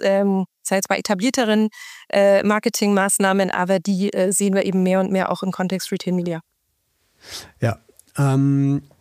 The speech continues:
Speaker 2: du hast es auch schon oft auf den großen Bühnen angesprochen, sprichst von einer Fragmentierung des Marktes, äh, setzt dich auch stark für die Notwendigkeit von Standards ein. Was sind hier die größten Herausforderungen? Äh, wie kann die Branche gemeinsam daran arbeiten,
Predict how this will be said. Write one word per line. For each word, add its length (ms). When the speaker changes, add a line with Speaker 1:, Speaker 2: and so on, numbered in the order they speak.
Speaker 2:
du 120
hast 160
es 100
auch 100
schon 160
oft 280
auf 160
den 180
großen 320
Bühnen 220
angesprochen, 840
sprichst 320
von 200
einer 200
Fragmentierung 640
des 160
Marktes, 640
äh, 540
setzt 300
dich 120
auch 120
stark 340
für 80
die 80
Notwendigkeit 640
von 200
Standards 520
ein. 460
Was 160
sind 160
hier 100
die 120
größten 340
Herausforderungen? 840
Äh, 320
wie 100
kann 200
die 80
Branche 420
gemeinsam 480
daran 260
arbeiten, 580